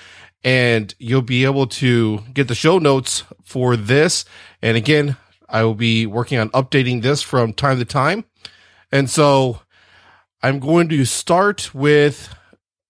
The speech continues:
listing off a couple of the podcasts about podcasting that I regularly listen to. And so most of these are weekly. A couple of them are, uh, not quite as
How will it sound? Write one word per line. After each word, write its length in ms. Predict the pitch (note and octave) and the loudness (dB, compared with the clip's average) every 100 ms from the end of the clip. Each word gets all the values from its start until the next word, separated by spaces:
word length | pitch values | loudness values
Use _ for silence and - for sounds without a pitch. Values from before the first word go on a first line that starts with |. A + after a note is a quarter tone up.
| _ | _
listing 440 | B2+ E3 - D3+ | -2 0 0 -2
off 300 | G2 C3+ E3 | 0 2 0
a 60 | C3+ | -2
couple 340 | - E3 E3+ | -4 -2 -2
of 60 | C3 | -2
the 100 | A2 | -2
podcasts 720 | G#2 - G#3 B3+ D3+ G#2+ - | -4 -2 0 0 -2 0 -2
about 300 | - A#2+ A#2+ | -6 -2 -2
podcasting 840 | - E3 F#3 - C3 A2 - A2+ A#2 _ _ - _ | -2 -2 -2 -2 -4 -4 -6 -10 -10 _ _ -20 _
that 240 | C3 B2+ | 0 0
I 180 | A#2+ B2 | 0 0
regularly 600 | A#2+ C3 C3+ C3+ B2+ B2 | 0 0 0 0 0 0
listen 320 | A#2+ D3+ B2+ A2 | 2 0 0 -4
to. 300 | A2 E2 C#2 _ _ _ _ - | -4 -6 -8 _ _ _ _ -4
And 240 | B2 B2 | -2 -2
so 520 | - C#3 B2 A#2+ A#2 - | 0 2 4 2 0 -2
most 260 | C3 A#3 | 0 2
of 120 | F3+ D3 | 0 0
these 180 | C#3+ | 2
are 100 | A#2+ | 2
weekly. 600 | A2+ D#3+ G3 C3 C3 D#3+ _ _ _ | 2 0 -2 -2 -2 -4 _ _ _
A 220 | A2+ A#2 A2 | -2 -2 -2
couple 360 | - D3 D3+ | -4 -2 0
of 140 | C#3 A#2 | 0 2
them 300 | C3+ C3+ C#3 | 2 2 0
are, 500 | A#2 A#2 A2 A2 G#2 _ _ _ _ - | 0 2 2 0 -4 _ _ _ _ -2
uh, 200 | A2 G#2+ | 0 0
not 340 | A2 C3 - | 0 -2 -4
quite 360 | - - D3 C#3+ | -6 0 0 2
as 360 | A#2+ A#2 G#2+ | 0 0 -2